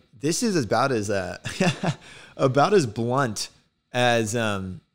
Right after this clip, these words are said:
as you're gonna get when it talks about, uh, cleanness, uh, in the Old <laughs> Testament. Um, just as a kind of a way to set this up, this is talking about uncleanness and what to do about it, what makes you unclean. And really,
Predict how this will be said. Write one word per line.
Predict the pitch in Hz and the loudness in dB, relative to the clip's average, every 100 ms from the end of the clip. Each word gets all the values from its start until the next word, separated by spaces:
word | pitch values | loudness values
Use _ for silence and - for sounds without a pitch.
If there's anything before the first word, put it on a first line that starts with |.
| _ _ - | _ _ -6
as | 123 | -2
you're | 135 | 0
gonna | 127 131 | 0 0
get | 117 135 123 | 2 2 2
when | 127 120 | 0 -6
it | 110 | -2
talks | 127 117 - | 0 0 0
about, | 117 110 107 98 - - - | -2 0 0 -2 -6 -10 -6
uh, | 107 98 90 - _ - | -4 -4 -6 -10 _ -18
cleanness, | - 127 120 101 76 - - - | -8 -6 -6 -6 -8 -8 -10 -8
uh, | 113 101 | -8 -8
in | 113 | -8
the | 110 | -6
Old | 117 | -6
<laughs> | - - | -6 -4
Testament. | 156 - - 110 107 - - - - - | -4 -2 -6 -6 -8 -12 -20 -20 -18 -4
Um, | 139 135 123 - _ _ 131 | -2 -2 -4 -14 _ _ -4
just | 156 151 | -2 0
as | 143 | -2
a | 123 | -2
kind | 123 131 | -4 -4
of | |
a | 117 | 0
way | 123 | 0
to | 107 | 0
set | - 120 | -2 -4
this | 113 - | -4 -2
up, | 147 139 - - _ | 0 0 -4 -20 _
this | - 143 143 | -4 -2 -2
is | 147 139 123 - | -2 0 -2 -6
talking | - 127 127 135 | -6 -2 -2 -2
about | 113 110 104 - _ _ _ _ _ _ - | 0 0 0 -6 _ _ _ _ _ _ -10
uncleanness | 131 127 - 110 120 139 | -6 -6 -4 -4 -4 -4
and | 120 | -4
what | 113 | -4
to | 113 | -4
do | 104 104 | -4 -4
about | 95 101 | -2 -4
it, | 113 | -2
what | 120 | -4
makes | 107 110 - | -6 -8 -6
you | 104 | -8
unclean. | 98 - 101 98 - _ _ _ - | -10 -10 -10 -10 -12 _ _ _ -6
And | 175 175 208 | -2 -2 0
really, | 294 262 190 147 | 0 0 0 -4